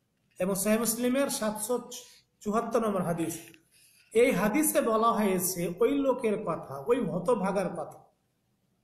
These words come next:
যেই হতভাগা রাত্রে জেগে থাকে, ফজরের সালাত আদায় করে না, অথবা কোনো সালাত আদায় করে না, ঘুমিয়ে গেল সালাত ছেড়ে, শয়তান পেশাব করে দেয়।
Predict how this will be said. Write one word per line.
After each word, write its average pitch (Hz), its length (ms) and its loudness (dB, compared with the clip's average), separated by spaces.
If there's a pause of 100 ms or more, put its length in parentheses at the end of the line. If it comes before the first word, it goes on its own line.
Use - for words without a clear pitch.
(800)
যেই 220 320 4
হতভাগা 240 1000 2
রাত্রে 233 520 -2
জেগে 226 380 0
থাকে, 247 720 -4 (1500)
ফজরের 254 300 2
সালাত 247 440 2
আদায় 262 240 2
করে 269 200 -2
না, 269 460 -6 (1080)
অথবা 247 420 2
কোনো 254 260 0
সালাত 254 380 2
আদায় 269 220 4
করে 269 260 2
না, 262 260 -2
ঘুমিয়ে 240 400 0
গেল 277 180 2
সালাত 269 420 0
ছেড়ে, 269 600 0
শয়তান 233 500 -4
পেশাব 277 400 -2
করে 277 140 4
দেয়। 269 280 0